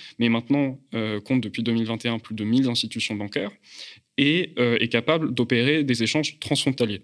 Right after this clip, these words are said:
Et ils se fondent en partie sur swift, mais il est capable d'en sortir aussi. Et donc, c'est la spécificité de ce système-là. Et pour moi, et je, je pense que, enfin, c'est, c'est également l'analyse d'Andreas Nolke, mais d'autres, enfin, économistes, d'autres chercheurs spécialistes du sujet,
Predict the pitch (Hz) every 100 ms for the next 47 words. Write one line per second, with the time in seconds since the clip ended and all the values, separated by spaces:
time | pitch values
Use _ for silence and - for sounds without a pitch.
0 | _ _ 120 113 135 127 131 - 135 143
1 | - - 120 - 196 131 117 120 123 147
2 | 120 135 - 151 135 123 160 160 - -
3 | 110 113 - 127 117 123 113 113 - 117
4 | 143 131 120 - 120 120 170 - - 113
5 | - 127 131 135 123 - 101 104 101 101
6 | - 120 - 107 107 - - - 110 101
7 | 117 113 117 113 117 117 110 104 101 113
8 | 104 127 110 101 113 110 101 - 101 104
9 | - - - 104 110 113 110 - 107 -
10 | 113 120 - 117 98 - 110 165